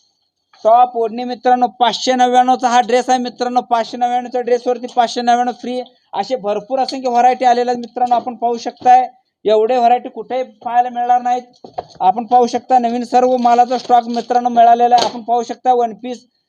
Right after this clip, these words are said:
चारशे नव्याण्णवच्या वन पीसवरती चारशे नव्याण्णवचा वन पीस फ्री मित्रांनो. भरपूर व्हरायटी घेऊन आलेला, लाचा आलेला आहे, शरारा आलेला आहे, गरारा आलेला आहे मित्रांनो.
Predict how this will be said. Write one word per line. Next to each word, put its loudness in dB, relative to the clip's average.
चारशे 0
नव्याण्णवच्या 2
वन 0
पीसवरती -4
चारशे 0
नव्याण्णवचा 2
वन -2
पीस -12
फ्री -10
मित्रांनो. -2
भरपूर 0
व्हरायटी 2
घेऊन -8
आलेला, 0
लाचा -2
आलेला 2
आहे, 4
शरारा 4
आलेला 4
आहे, 4
गरारा 4
आलेला 4
आहे 0
मित्रांनो. 0